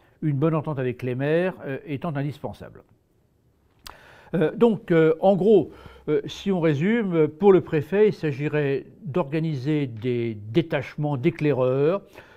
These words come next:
euh, de s'inf-, qui pourraient s'informer sur les mouvements de l'ennemi, de barricader les routes, de couper les routes, euh, et puis, euh, quand même aussi de pourvoir à l'armement, euh, des mobilisés,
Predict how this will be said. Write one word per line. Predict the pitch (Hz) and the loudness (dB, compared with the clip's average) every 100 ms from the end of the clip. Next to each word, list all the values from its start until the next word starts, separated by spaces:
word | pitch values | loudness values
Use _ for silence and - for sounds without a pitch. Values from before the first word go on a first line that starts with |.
| - | -2
euh, | 156 147 143 143 - | 2 4 4 0 -4
de | - 185 185 170 | -12 -12 2 4
s'inf-, | - 180 156 - | 4 0 -4 -6
qui | 156 | -12
pourraient | - 160 | -6 -4
s'informer | 147 156 - 143 156 | -2 -2 -2 -2 -2
sur | 147 - 143 | -2 0 0
les | |
mouvements | 135 131 117 123 | 0 -2 -4 -4
de | |
l'ennemi, | 117 123 135 156 208 214 _ _ _ 127 | -4 -4 -2 -2 -2 -6 _ _ _ 2
de | 175 | 2
barricader | 143 165 160 143 135 | 4 0 -2 -4 -4
les | 139 | -2
routes, | 127 151 220 - - | -2 -4 -6 -10 -16
de | 123 139 | -6 -4
couper | - 185 151 | -4 -4 -2
les | 135 | -2
routes, | 117 160 214 - _ - - _ | 0 -2 -4 -14 _ -20 -20 _
euh, | 151 151 151 151 - | -2 2 2 0 -2
et | 254 254 | -2 -2
puis, | - 262 302 226 | 0 2 2 0
euh, | 165 160 | -2 -2
quand | - 151 | -2 -4
même | 156 220 | -2 -2
aussi | 156 - 240 214 | -4 -4 -6 -6
de | 131 143 | -4 -6
pourvoir | 147 - 165 165 208 | -6 -2 -2 0 -2
à | 135 | 0
l'armement, | 175 160 160 143 190 214 | 0 2 0 0 -2 -4
euh, | 143 131 | -4 -4
des | 120 131 | -4 -6
mobilisés, | 131 127 123 117 151 190 | -4 -6 -6 -6 -6 -8